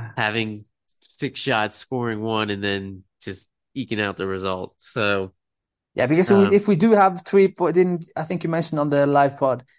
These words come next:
Speaker 2: we had three point two X G or something against
Speaker 1: Yeah.
Speaker 2: Barca. They had zero point eight, uh, if I can remember correctly.
Speaker 1: Yeah.
Speaker 2: So if, if that's the amount of expected goals we're creating, uh, you know, we're, we're gonna be fine.
Speaker 1: Yeah.
Speaker 2: How-, however,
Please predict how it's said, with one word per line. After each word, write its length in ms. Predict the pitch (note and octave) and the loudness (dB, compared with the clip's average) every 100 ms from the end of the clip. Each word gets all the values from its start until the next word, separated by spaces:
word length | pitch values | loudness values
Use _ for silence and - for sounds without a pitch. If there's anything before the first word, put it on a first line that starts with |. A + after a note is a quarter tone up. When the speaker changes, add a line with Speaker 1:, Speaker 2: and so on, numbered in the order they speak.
| _ | _
Speaker 2:
we 100 | C3+ | -2
had 140 | C3 B2 | -2 0
three 180 | E3 D3+ | -4 -2
point 240 | D3 C3 | -4 -6
two 220 | - C3+ | -6 -4
X 200 | B2+ - | -4 -8
G 240 | - B2+ B2 | -10 -4 -2
or 120 | A#2+ | -4
something 320 | A#2 B2 A#2 | -4 -6 -4
against 260 | A2+ A2+ A2+ | -4 -4 -4
Speaker 1:
Yeah. 80 | G#2+ | 0
Speaker 2:
Barca. 480 | B2 A#2+ - A#2 A2+ _ _ - | 0 0 -2 -2 -4 _ _ -8
They 120 | B2+ | -2
had 160 | B2 A#2 | -2 -2
zero 280 | - B2 | -4 -2
point 240 | A2+ A#2+ A2 | -2 -6 -2
eight, 300 | B2 B2 - - | -4 -4 -10 -16
uh, 200 | D#2 - | -14 -12
if 180 | - A#2+ | -6 -2
I 120 | A2+ | -2
can 140 | A2+ A2+ | -2 -2
remember 220 | A2 A2 | -2 -2
correctly. 460 | A#2+ A2+ A2+ A#2+ A2+ | -2 -4 -4 -6 -4
Speaker 1:
Yeah. 220 | A2+ F#2 - - | -6 -8 -12 -10
Speaker 2:
So 600 | - - C3 B2 A#2+ - _ _ | -4 0 2 2 0 -8 _ _
if, 260 | D3+ D#3 - | -4 -4 -4
if 160 | C#3 | 0
that's 320 | C3+ D3+ - - | 2 0 -2 -4
the 120 | C#3 | -2
amount 260 | C#3 C#3 C3 | 2 2 2
of 220 | B2 - - _ _ | -2 -6 -20 _ _
expected 360 | A#2 - A#2+ A#2+ | -12 -8 -6 0
goals 280 | B2 A#2 | 0 0
we're 60 | B2 | -6
creating, 640 | A2 B2+ A#2+ A#2 A2 A2+ _ _ _ | -2 -2 0 -2 -6 -10 _ _ _
uh, 60 | - - G1+ G1+ _ _ _ | -18 -16 -20 _ _ _ _
you 80 | B2 | -12
know, 60 | - | -10
we're, 420 | C3+ C#3+ D#3 C#3+ | -8 0 2 2
we're 140 | D3+ D#3 | 0 2
gonna 220 | C#3+ B2 | 2 0
be 100 | A2 | -4
fine. 360 | - G#2 D2 - _ _ | -2 -4 -4 -18 _ _
Speaker 1:
Yeah. 200 | - - - _ - C3+ | -16 -14 -20 _ -14 -10
Speaker 2:
How-, 420 | - - C#3+ C#3 - | -8 0 0 2 -4
however, 680 | - D3 C#3+ D3 B2+ G#2 - | -2 2 2 0 -2 -6 -8